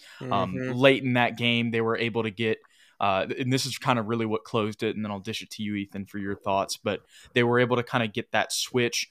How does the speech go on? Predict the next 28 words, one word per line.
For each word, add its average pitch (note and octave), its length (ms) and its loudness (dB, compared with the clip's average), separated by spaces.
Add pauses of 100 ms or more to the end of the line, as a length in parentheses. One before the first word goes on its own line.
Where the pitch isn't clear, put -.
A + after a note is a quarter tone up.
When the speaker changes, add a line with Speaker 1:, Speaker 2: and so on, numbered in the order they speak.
(140)
Speaker 1:
where A2+ 100 -6
they A2+ 100 0
were A2 120 -2
able A2 160 -2
to A2 60 -2
get G2+ 180 -6
Trey A2 260 -4
Jones G#2+ 380 -4
on G#2 120 -6
Kawhi, G2+ 520 4 (320)
where G2+ 380 -2
they A2 100 -2
were G2+ 160 -4
basically G#2+ 480 -2
forcing B2+ 640 2
in A2+ 80 2
the G#2+ 80 0
pick - 180 -6
and G#2+ 140 -6
roll A2 200 0
where G#2+ 120 -2
they'd G2+ 200 -6
bring G#2 360 -4 (300)
Reggie A2+ 260 -2
Jackson G#2+ 520 2
on G#2 120 -4
a G2+ 60 -6
screen. G#2 500 -4